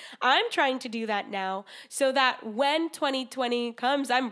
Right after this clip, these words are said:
ready. I'm already there. I'm not waiting for anything because life is so short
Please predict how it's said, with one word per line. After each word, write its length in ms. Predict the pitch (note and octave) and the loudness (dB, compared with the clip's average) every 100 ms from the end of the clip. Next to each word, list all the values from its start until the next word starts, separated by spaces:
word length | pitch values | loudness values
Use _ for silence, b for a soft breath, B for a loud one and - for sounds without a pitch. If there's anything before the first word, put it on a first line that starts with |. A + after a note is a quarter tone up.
| F#3+ | 0
ready. 340 | A#3 D#4+ G#3 | 2 2 2
I'm 180 | F#3+ B3+ | 0 2
already 360 | E4+ C#4+ A3+ F#3 | 2 2 -2 -6
there. 340 | G#3+ B3+ G3+ F#3 | -2 0 0 -2
I'm 160 | A3+ | -2
not 280 | D#4 F#4 B3 | 0 0 0
waiting 500 | G3+ F#3+ A3 G#3+ G#3+ | -4 -2 -2 -2 -6
for 160 | G#3+ G3 | -8 -8
anything 800 | F#3+ G#3 A3+ A#3 C4 C#4 D#4 F4+ B B B B B B B | -6 -4 -6 -6 -2 0 -2 -6 B B B B B B B
because 600 | - E4 F4 F4 E4+ - - _ _ _ _ - _ - | -4 0 2 2 -2 -10 -20 _ _ _ _ -20 _ 0
life 380 | C4 D#4 G#4+ | 4 4 4
is 160 | E4+ E4+ | 0 0
so 220 | E4+ D#4 | 0 0
short 800 | C#4 - - B3 E4 D4+ - - | 0 -4 -2 2 4 4 0 -6